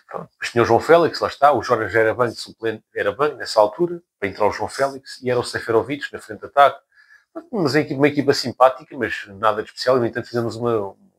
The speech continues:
campeonato fantástico com o Rio Vitória, muito também à boleia da boa combinação entre João Félix e Seferovic. Depois, no ano seguinte, ele já não conseguiu replicar isso, também porque também já não tinha o João Félix,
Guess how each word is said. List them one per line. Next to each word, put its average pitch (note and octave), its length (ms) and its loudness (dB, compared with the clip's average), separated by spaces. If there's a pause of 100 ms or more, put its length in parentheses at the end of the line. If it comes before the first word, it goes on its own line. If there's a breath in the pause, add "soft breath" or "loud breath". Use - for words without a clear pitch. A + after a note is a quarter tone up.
campeonato G#2+ 360 -6
fantástico - 680 -2 (480 loud breath)
com A#2 80 -4
o - 20 -4
Rio A2 120 0
Vitória, C3+ 420 2
muito A#2+ 260 -6
também A2+ 220 -2
à A2 80 6
boleia G#2 500 2 (400)
da A2 120 0
boa A2+ 180 -2
combinação G#2+ 580 -2
entre F#2 160 -8
João G2+ 160 -4
Félix F#2+ 540 -2
e - 60 -12
Seferovic. G#2 640 -4 (640 loud breath)
Depois, C3+ 300 2
no C#3+ 80 4
ano C#3+ 120 2
seguinte, C#3 280 -4
ele A#2 80 0
já B2+ 80 4
não B2 80 2
conseguiu A#2+ 320 -4
replicar A2+ 480 0
isso, D3+ 220 -6
também G#2 180 -8
porque - 160 -20
também G#2 160 -8
já A2 60 -10
não G#2 80 -8
tinha - 160 -6
o - 20 -6
João G#2+ 160 -6
Félix, B2+ 560 -4